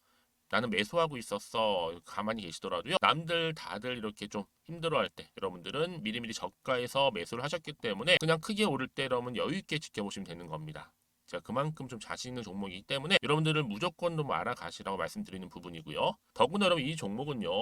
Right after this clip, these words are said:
육백 조 돈폭탄 터진 종목, 그쵸? 이 시장에서요. 그러다 보니까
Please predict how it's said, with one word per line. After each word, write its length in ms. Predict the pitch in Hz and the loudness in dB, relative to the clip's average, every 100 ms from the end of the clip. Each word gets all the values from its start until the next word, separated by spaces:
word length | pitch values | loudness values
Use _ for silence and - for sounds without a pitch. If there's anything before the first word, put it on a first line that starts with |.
| 107 80 69 _ _ _ _ _ _ 147 | 4 2 -2 _ _ _ _ _ _ -2
육백 500 | 160 - _ 190 185 _ | -2 -2 _ -2 -2 _
조 320 | - 180 165 156 | 0 4 4 2
돈폭탄 960 | - 135 156 196 - _ - 170 165 160 | -4 -4 -4 -6 -8 _ -2 -2 -2 -6
터진 400 | - 214 214 185 | -4 -2 -2 -2
종목, 360 | 113 98 90 - _ _ | -4 -4 -4 -6 _ _
그쵸? 360 | - - 180 - _ _ | -12 0 0 0 _ _
이 80 | 104 | -6
시장에서요. 760 | 104 135 110 - 82 82 180 - _ _ _ _ _ _ | 0 0 0 0 0 2 2 -2 _ _ _ _ _ _
그러다 280 | - 139 160 | -2 4 4
보니까 500 | 156 107 104 165 156 | 4 0 4 4 4